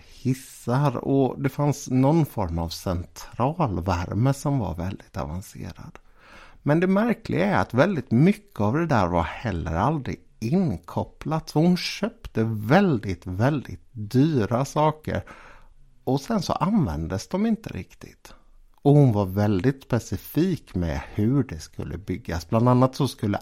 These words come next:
allting byggas i redwood-trä, alltså sån här jättegranar. Men hon tyckte att det träet var väldigt fult. Och därför var man tvungen att antingen måla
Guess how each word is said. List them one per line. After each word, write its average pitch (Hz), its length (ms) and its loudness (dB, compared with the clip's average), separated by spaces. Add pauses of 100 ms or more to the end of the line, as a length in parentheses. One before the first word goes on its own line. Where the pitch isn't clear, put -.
(100)
allting 110 680 -2
byggas 98 440 -8
i 90 60 -6
redwood-trä, 98 1300 -4
alltså - 300 -10
sån 117 140 -2
här 104 220 -2 (680)
jättegranar. 92 1300 -2 (640)
Men 139 480 4
hon 151 220 0
tyckte - 280 0
att 120 100 0
det 190 120 2
träet - 500 -4
var 104 240 -2
väldigt 110 520 -2 (260)
fult. - 680 -2 (240)
Och - 400 -4
därför 113 300 2
var 156 160 4
man 165 160 6
tvungen 101 320 0
att 90 100 2
antingen 120 380 4
måla 101 380 4